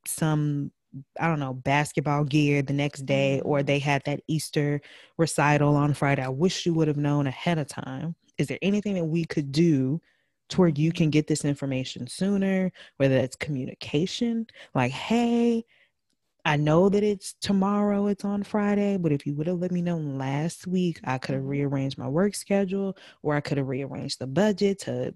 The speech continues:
Speaker 1: buy them something. Let me know." But I feel like when us as women come to men with the, with these situations,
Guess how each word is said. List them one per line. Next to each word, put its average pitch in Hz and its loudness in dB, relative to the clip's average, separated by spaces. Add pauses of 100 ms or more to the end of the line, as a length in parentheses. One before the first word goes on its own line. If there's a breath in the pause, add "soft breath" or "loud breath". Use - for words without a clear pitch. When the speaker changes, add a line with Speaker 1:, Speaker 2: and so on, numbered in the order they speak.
Speaker 1:
buy 139 -2
them 190 -4
something. 196 -2 (340 loud breath)
Let 170 2
me 170 2
know." 165 2
But 143 2
I 143 0
feel 165 2
like 156 -2
when 143 -2 (300)
us 151 0
as 139 -2
women 143 -2
come 160 -2
to 156 -2
men 139 -2
with 165 -2
the, 131 -2
with 214 2
these 135 -4
situations, 131 0